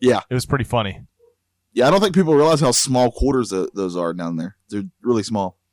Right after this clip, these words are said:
Speaker 2: Yeah, pretty, pretty, uh, pretty tight. I don't know. I, I could not live in that.
Speaker 1: No, I couldn't handle it.
Speaker 2: The curse of the
Speaker 1: I
Speaker 2: K-class calamity, Janes. <laughs> That's just name.
Speaker 1: It is.
Speaker 2: That's crazy.
Speaker 1: That's a mouthful.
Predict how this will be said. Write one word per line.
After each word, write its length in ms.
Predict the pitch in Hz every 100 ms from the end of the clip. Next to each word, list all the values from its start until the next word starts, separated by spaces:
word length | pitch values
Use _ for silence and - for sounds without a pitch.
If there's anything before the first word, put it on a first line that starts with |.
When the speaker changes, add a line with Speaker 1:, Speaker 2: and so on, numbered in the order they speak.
| -
Speaker 2:
Yeah, 240 | 117 101
pretty, 300 | 90 - 107
pretty, 500 | 98 120 104 104 95
uh, 260 | 90 87 85 - _ _ _ _
pretty 180 | 156 127
tight. 400 | - - 117 101 -
I 100 | 107
don't 120 | 110
know. 100 | 104
I, 160 | 104 104
I 140 | 113
could 180 | - 117
not 220 | 104 95
live 240 | 98 95
in 100 | 95 95
that. 220 | 85 80 _ _ _ _ _ _ _ _ _ -
Speaker 1:
No, 200 | 110 90
I 100 | 113
couldn't 240 | - 98
handle 220 | 95 98
it. 80 | 320 _ -
Speaker 2:
The 60 | -
curse 400 | - 165 160 170
of 120 | 143
the 60 | 135
Speaker 1:
I 20 |
Speaker 2:
K-class 1040 | - 147 139 135 - _ - 135 127 123
calamity, 760 | - 123 120 120 110 101 98 - - - _ _ _ _ _ -
Janes. 560 | 110 98 92 90 - -
<laughs> 60 | - - - - - _ _ _ _ _ - 147 127 - 127 _ -
That's 200 | 175 -
just 180 | 123
name. 120 | 127 120
Speaker 1:
It 60 |
is. 260 | 107 92 - _ _ -
Speaker 2:
That's 180 | 123 127
crazy. 140 | - 110
Speaker 1:
That's 120 | 135
a 40 |
mouthful. 440 | 110 104 101 117